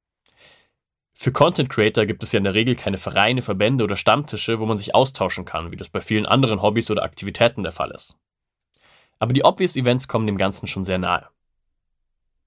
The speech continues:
Ich habe zwar wegen der ganzen anderen Dinge, die ich so mache, nicht immer Zeit, auf all die Events zu gehen, aber wenn ich da bin, genieße ich es sehr.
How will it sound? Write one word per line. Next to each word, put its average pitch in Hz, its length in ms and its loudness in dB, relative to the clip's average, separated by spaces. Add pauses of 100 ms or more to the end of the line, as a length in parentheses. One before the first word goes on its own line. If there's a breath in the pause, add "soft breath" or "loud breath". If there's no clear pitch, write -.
(420)
Ich - 120 -4
habe - 120 2
zwar 107 180 0
wegen 98 140 0
der 95 80 -2
ganzen 95 260 -4
anderen 117 380 0
Dinge, 92 200 -2
die 90 100 -8
ich - 80 -10
so 101 100 -4
mache, 95 280 0
nicht 110 160 -4
immer 104 220 -2
Zeit, 139 340 2
auf - 140 -10
all 90 80 -4
die 87 120 -10
Events 87 320 -6
zu 90 100 -10
gehen, 104 240 -4
aber 107 240 -2
wenn 175 160 4
ich 143 160 -6
da 87 160 -2
bin, 120 180 -4
genieße 131 320 0
ich 107 60 -8
es 104 160 -8
sehr. - 200 -4